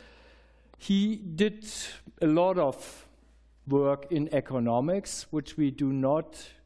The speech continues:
want to discuss here. He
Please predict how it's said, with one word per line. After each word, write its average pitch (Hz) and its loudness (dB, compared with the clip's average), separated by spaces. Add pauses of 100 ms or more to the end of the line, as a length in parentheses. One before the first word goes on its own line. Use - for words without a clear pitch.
(320)
want 143 -4
to 147 -6
discuss 131 -4
here. 170 0 (400)
He 127 -2